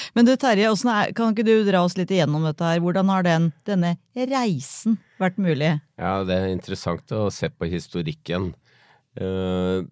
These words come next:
Speaker 2: fram til slutten av tjue nitten så var jo, eh, strategien til Bjørn Kjos, som da var, eh, konsernsjef, og hans, eh, medsammensvorne, eh, styrelederen, eh,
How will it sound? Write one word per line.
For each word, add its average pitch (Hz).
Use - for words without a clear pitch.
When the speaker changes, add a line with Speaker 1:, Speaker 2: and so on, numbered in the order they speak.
Speaker 2:
fram 92
til 104
slutten -
av 110
tjue 98
nitten 104
så 101
var 80
jo, 101
eh, 95
strategien 101
til 98
Bjørn 92
Kjos, 127
som 117
da 87
var, 87
eh, 87
konsernsjef, 92
og 85
hans, 85
eh, 82
medsammensvorne, 82
eh, 80
styrelederen, 82
eh, 87